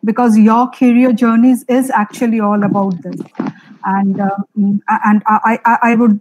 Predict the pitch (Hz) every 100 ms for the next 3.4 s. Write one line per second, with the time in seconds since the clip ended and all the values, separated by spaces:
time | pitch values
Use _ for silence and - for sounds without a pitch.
0 | _ _ - 233 240 262 277 262 269 269
1 | 240 247 - 247 240 240 226 226 254 240
2 | 208 - 240 247 247 247 247 262 254 -
3 | - 254 269